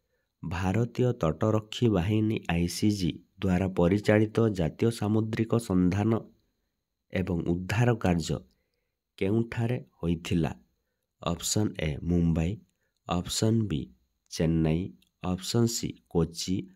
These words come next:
ଅପସନ୍ ଡି ବିଶାଖାପଟ୍ଟନମ। ଏହାର ସଠିକ୍ ଉତ୍ତରଟି ହେଉଛି ଅପସନ୍ ସି କୋଚି। ପରବର୍ତ୍ତୀ ପ୍ରଶ୍ନ, "The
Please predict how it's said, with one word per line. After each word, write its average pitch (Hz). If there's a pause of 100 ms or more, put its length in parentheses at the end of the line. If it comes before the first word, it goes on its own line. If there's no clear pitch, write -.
(260)
ଅପସନ୍ 110
ଡି 82 (180)
ବିଶାଖାପଟ୍ଟନମ। 82 (1500)
ଏହାର 85
ସଠିକ୍ 92
ଉତ୍ତରଟି 107
ହେଉଛି 104
ଅପସନ୍ 82
ସି - (720)
କୋଚି। 82 (1900)
ପରବର୍ତ୍ତୀ 92
ପ୍ରଶ୍ନ, 92 (1000)
"The 85